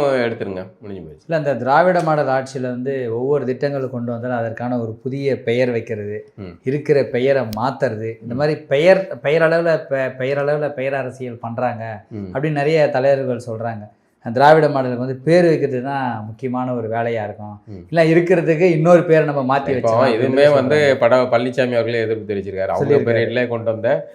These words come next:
Speaker 1: அந்த பாலம் முதற்கட்ட
Speaker 2: பாலம்.
Speaker 1: பணிகள்லாம் முடிஞ்சது. கடைசியில இவங்களுடைய வரலாறு என்னன்னா, ஸ்டிக்கர் ஒட்டுறது, போராடுறது தமிழன், அடிபட்டு சாவறவன் தமிழன், கடைசியில திராவிடம் அப்படி ஸ்டிக்கர் ஒட்ட, கீழடியில கிடைக்கிறதெல்லாம் தமிழர்களுடைய சான்று.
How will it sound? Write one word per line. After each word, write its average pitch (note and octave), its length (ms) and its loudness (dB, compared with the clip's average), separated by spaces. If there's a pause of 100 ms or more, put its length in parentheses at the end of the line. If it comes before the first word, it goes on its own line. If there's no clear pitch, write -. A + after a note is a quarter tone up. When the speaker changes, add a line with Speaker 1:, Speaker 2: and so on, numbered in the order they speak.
(160)
Speaker 1:
அந்த A2 180 -2 (160)
பாலம் A2+ 360 2
முதற்கட்ட A#2+ 300 0
Speaker 2:
பாலம். B2 180 4
Speaker 1:
பணிகள்லாம் A2+ 380 0
முடிஞ்சது. G#2+ 400 -4 (340)
கடைசியில D#3 380 2
இவங்களுடைய D3+ 380 2
வரலாறு D3+ 440 8
என்னன்னா, A#2+ 320 2
ஸ்டிக்கர் D#3 400 2
ஒட்டுறது, A#2+ 320 0 (480)
போராடுறது D#3+ 580 10
தமிழன், C3+ 400 6 (1000)
அடிபட்டு C#3 420 -2
சாவறவன் C3+ 500 6
தமிழன், A#2 440 0 (140)
கடைசியில D#3+ 400 4
திராவிடம் D3 540 10 (340)
அப்படி C3 260 0
ஸ்டிக்கர் B2+ 260 0
ஒட்ட, G2 200 -2
கீழடியில F#3+ 480 8
கிடைக்கிறதெல்லாம் D#3 600 8
தமிழர்களுடைய C#3+ 480 6
சான்று. G#2 320 0